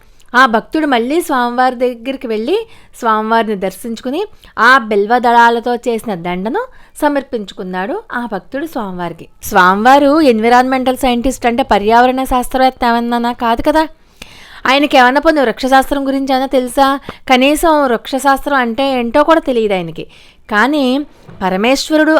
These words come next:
అష్టమూర్తుల రూపంలో విశ్వమంతా వ్యాపించే ఉంటాడు.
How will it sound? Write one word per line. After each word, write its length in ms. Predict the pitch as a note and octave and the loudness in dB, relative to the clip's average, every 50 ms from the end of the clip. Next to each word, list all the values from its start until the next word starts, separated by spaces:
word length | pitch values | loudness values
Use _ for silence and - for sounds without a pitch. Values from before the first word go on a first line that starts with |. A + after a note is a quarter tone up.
| - | 2
అష్టమూర్తుల 880 | - G3+ G3 - - - - D#4+ E4 E4 D#4+ D#4+ D4+ - - D#4 C#4+ C#4 | 0 -4 -4 -6 -8 0 0 2 2 2 0 -2 -2 -2 -2 2 2 2
రూపంలో 560 | C4 B3+ A#3+ A3+ - A#3 G#3+ G#3 G3 G3+ A#3 B3+ | 2 2 0 -2 -2 -4 -4 -2 -2 -2 -2 -2
విశ్వమంతా 680 | A#3+ A3 G3 - - C4 B3+ B3 A#3+ A3 G#3 B3 C4 | -2 -4 -6 -2 -4 -4 -2 -2 -4 -2 -2 -2 -2
వ్యాపించే 600 | C4 B3 G#3 F#3+ G3 G3 B3+ A#3+ A#3+ A3+ C#4+ C#4 | -2 0 0 -2 -2 -2 -4 -8 -6 -4 -4 -4
ఉంటాడు. 400 | B3 G#3+ F#3+ F3+ - G3 F3 D3+ | -4 -4 -8 -8 -6 -6 -6 -6